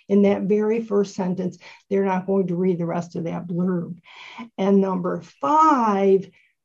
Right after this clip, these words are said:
make sure you're on Amazon. A lot of people today are, like, down on Amazon. They don't want to go there. They don't want to sell their book there. But I'll tell you,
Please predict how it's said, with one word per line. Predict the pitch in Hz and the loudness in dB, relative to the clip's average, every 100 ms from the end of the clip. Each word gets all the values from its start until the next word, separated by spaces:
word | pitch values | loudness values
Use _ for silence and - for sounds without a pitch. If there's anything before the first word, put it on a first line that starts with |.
| _ _ _ _ - | _ _ _ _ -10
make | 180 170 | -8 -6
sure | 180 175 | -4 -2
you're | 170 | 0
on | 175 196 185 | 2 2 0
Amazon. | 175 175 185 170 165 | -2 -6 -8 -10 -10
A | 190 | -6
lot | 175 180 202 | -2 2 2
of | 202 | 2
people | 202 185 185 | -2 -2 -2
today | 202 185 185 175 | -2 -2 0 0
are, | 175 175 | 0 -4
like, | 185 190 175 _ _ _ 170 | -6 -8 -12 _ _ _ -10
down | 214 196 202 214 | -2 2 2 2
on | 190 180 | 0 0
Amazon. | 185 190 190 175 170 | 0 0 -2 -4 -6
They | 170 185 | -6 -6
don't | 196 202 | -4 -4
want | 190 190 | -2 -2
to | 180 | -2
go | 180 190 | -2 -2
there. | 185 196 | -2 -6
They | 190 196 | -8 -8
don't | 196 196 | -8 -6
want | 196 - | -4 -4
to | |
sell | - 101 202 | -4 -8 -8
their | 190 | -8
book | 208 185 | -8 -10
there. | - - | -8 -8
But | - | -8
I'll | - 180 | -10 -10
tell | - 208 | -10 -8
you, | 214 180 | -8 -10